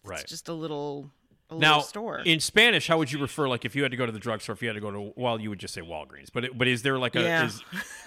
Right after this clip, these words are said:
Speaker 2: but, but is there, like, a pharmacy, like, is there a term for pharmacy, like, generic term for pharmacy in Spanish?
Speaker 1: Yeah.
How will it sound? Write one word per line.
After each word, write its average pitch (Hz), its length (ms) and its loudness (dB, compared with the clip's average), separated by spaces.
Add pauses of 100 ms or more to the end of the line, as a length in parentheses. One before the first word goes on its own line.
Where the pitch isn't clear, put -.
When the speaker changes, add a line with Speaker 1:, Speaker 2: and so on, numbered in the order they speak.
(200)
Speaker 2:
but, 147 300 4
but 147 180 6
is 147 160 6
there, 156 160 8
like, 143 160 2
a 127 60 -2
pharmacy, 147 840 0 (380)
like, 120 240 -2
is 104 100 -2
there 117 160 0
a 107 60 -2
term 127 320 -2
for 120 160 -4
pharmacy, 117 480 -4
like, 104 180 -6
generic 98 440 -4
term 110 200 -8
for 101 100 -16
pharmacy 110 380 -10
in 101 80 -10
Spanish? 120 300 -8
Speaker 1:
Yeah. 330 220 2